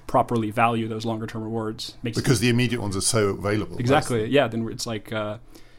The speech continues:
Speaker 1: eating potato chips all day rather than having the really nutritious meal later in the day, that sort of thing. I mean, another is, like, the anchoring effect. I was back in the U S and there are Costco warehouse stores. Walk in and the first thing you see is the really expensive T Vs. And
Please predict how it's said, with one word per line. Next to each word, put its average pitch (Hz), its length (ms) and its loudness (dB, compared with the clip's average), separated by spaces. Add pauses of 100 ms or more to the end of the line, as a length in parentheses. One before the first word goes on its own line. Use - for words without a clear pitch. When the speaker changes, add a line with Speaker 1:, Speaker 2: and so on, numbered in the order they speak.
(260)
Speaker 1:
eating 117 400 0 (180)
potato 131 320 0
chips 117 240 -4
all 110 100 0
day 107 220 -2
rather 110 220 -2
than 107 340 -6 (120)
having 110 320 -2
the 107 100 -4
really 107 340 -4 (180)
nutritious 117 460 -6
meal 110 460 0
later 117 240 2
in 107 80 0
the 107 80 -6
day, 107 280 -4
that 127 160 -8
sort 113 160 -10
of 120 60 -12
thing. 117 260 -2
I - 440 -18
mean, 135 120 4
another 127 280 4
is, 117 120 0
like, 113 140 -4
the - 120 -6
anchoring 117 360 0
effect. 110 460 -10 (360)
I 120 80 -2
was 113 180 -2
back 110 220 -2
in 110 60 -4
the 110 80 -6
U 110 160 -2
S 110 260 0
and 107 200 -6
there 110 200 -6
are 107 40 -10
Costco 110 600 -2
warehouse 113 380 2
stores. 107 520 -6 (260)
Walk 123 240 2
in 117 80 0
and 110 80 0
the 107 40 -6
first 131 220 -2
thing 127 80 0
you 117 80 0
see 117 160 -4
is 104 60 -6
the 113 80 -6
really 107 180 -4
expensive 110 380 -8
T 113 160 -6
Vs. 117 400 2 (240)
And 117 260 0